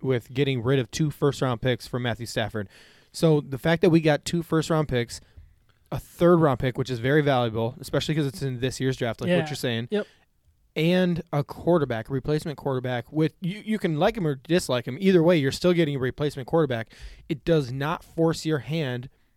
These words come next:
Speaker 1: this year in the first round to take a quarterback. I, I think this haul is more than I ever would have
Speaker 2: Yeah, I,
Speaker 1: imagined.
Speaker 2: I think a lot of people will scoff at the, you know, well, the Rams will probably be late round first, late in the first round picks.
Speaker 1: Yeah.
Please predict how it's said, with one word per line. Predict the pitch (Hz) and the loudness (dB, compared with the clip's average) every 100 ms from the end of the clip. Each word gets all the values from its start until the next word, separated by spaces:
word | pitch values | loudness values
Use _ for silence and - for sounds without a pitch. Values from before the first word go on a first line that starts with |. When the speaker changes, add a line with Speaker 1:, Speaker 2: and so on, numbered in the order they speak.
| _ - | _ -8
Speaker 1:
this | 135 156 160 | -6 -4 0
year | 156 135 | 2 2
in | |
the | 123 | -2
first | 147 139 | -4 -4
round | 147 123 | -4 -6
to | - | -6
take | 123 | -10
a | |
quarterback. | 113 139 135 113 113 - _ _ _ _ | -4 -2 -2 -4 -8 -14 _ _ _ _
I, | 160 - | -6 -2
I | 156 175 | 0 2
think | 180 139 - | 2 0 -10
this | - 135 165 - | -10 -2 0 2
haul | 135 160 151 | 2 2 2
is | 117 135 | -2 -6
more | 131 139 | -2 -2
than | 131 | -2
I | 123 123 120 120 - | -4 -2 -4 -4 -4
ever | 123 113 110 | -6 -6 -8
would | 117 113 | -8 -8
have | 104 135 | -6 0
Speaker 2:
Yeah, | 202 185 156 170 | 0 0 -2 -6
I, | |
Speaker 1:
imagined. | 214 214 - - | -6 -6 -10 -8
Speaker 2:
I | 185 | -6
think | 262 226 | -6 -6
a | |
lot | 208 214 | -4 -2
of | 202 | -2
people | 214 202 190 190 | -4 -4 -4 -4
will | 190 170 | -6 -8
scoff | - 190 175 170 - | -8 -8 -6 -8 -6
at | 185 175 - | -6 -6 -8
the, | 175 175 170 160 156 - _ _ _ | -6 -4 -4 -6 -8 -14 _ _ _
you | 214 | -6
know, | 185 175 170 160 - _ _ - - | -4 -4 -6 -12 -20 _ _ -20 -12
well, | 214 214 185 | -10 -10 -8
the | 185 | -6
Rams | 208 214 185 | -4 -4 -4
will | 202 | -6
probably | 214 196 | -2 -2
be | 190 190 | 0 -2
late | 180 185 | 0 -2
round | 190 180 170 | -2 -4 -4
first, | 185 170 - _ _ _ | -6 -8 -10 _ _ _
late | 202 226 262 | 0 0 0
in | 220 | -4
the | 208 | -4
first | 208 196 | -2 -4
round | 185 170 | -2 -4
picks. | 156 139 - | -6 -12 -2
Speaker 1:
Yeah. | 160 110 | 0 0